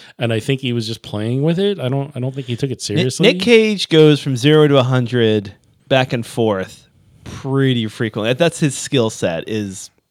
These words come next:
Speaker 2: being across the board. And Dracula, I mean, he played Dracula kinda consistent. It was like if Christopher Lee was cranked up to a thousand.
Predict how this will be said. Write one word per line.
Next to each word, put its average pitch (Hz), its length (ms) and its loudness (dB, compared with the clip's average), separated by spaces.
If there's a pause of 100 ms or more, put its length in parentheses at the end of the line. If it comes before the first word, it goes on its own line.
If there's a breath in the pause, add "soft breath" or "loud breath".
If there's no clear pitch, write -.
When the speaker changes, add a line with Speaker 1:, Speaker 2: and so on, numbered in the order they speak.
(240)
Speaker 2:
being 120 260 -2
across 110 440 -2
the 110 80 -6
board. 98 340 -4 (800 loud breath)
And 143 120 -12
Dracula, 233 420 0
I 175 40 0
mean, 180 360 0
he 143 160 -4
played - 260 -2
Dracula 147 400 0
kinda 95 300 -8
consistent. 95 680 -8
It - 180 -18
was 127 120 -4
like 156 120 0
if 120 120 -6
Christopher 127 380 -4
Lee 110 200 -2
was 104 120 -4
cranked 104 360 -6
up 95 120 -8
to 98 100 -8
a 87 40 -6
thousand. 92 500 -8